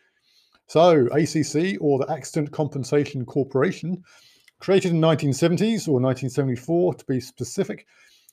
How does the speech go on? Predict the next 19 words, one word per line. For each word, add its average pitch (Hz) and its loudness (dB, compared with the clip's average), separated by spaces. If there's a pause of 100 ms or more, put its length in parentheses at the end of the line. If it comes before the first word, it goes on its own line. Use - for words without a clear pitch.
(140)
is 147 -2
essentially 165 0
a 151 2
big 143 2
insurance 156 -2
company. 98 -6 (280)
There 127 0
is 123 0
slightly 131 -2
more 117 -2
to 165 2
it, - 0
but 131 -2
for 131 2
the 123 0
definition, 151 -2
it 151 -8
will 143 -4
fit 185 0